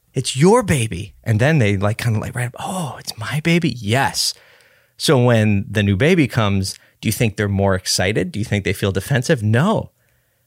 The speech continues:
Their baby just showed up and now it's their baby and they have some ownership and possession.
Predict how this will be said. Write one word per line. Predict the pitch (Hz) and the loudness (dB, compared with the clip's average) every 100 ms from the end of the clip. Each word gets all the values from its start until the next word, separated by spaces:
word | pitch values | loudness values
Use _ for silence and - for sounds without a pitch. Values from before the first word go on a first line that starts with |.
| _ _ _ _ | _ _ _ _
Their | 104 180 185 | -4 0 0
baby | 135 131 165 247 - | 2 2 2 2 0
just | 110 101 - _ - | 0 -2 -4 _ -4
showed | - - 160 160 | -2 2 4 4
up | 277 311 - - _ _ 139 | 2 -2 -10 -20 _ _ 2
and | 143 | 4
now | 185 | 4
it's | 185 139 | 2 2
their | 208 285 | 2 4
baby | 220 120 101 | 2 2 2
and | 107 | 2
they | 131 | 2
have | 127 107 | 2 0
some | 101 113 | 0 2
ownership | 147 135 139 - | 2 2 0 -2
and | 104 | -4
possession. | 123 120 208 - 117 | -2 2 2 0 -2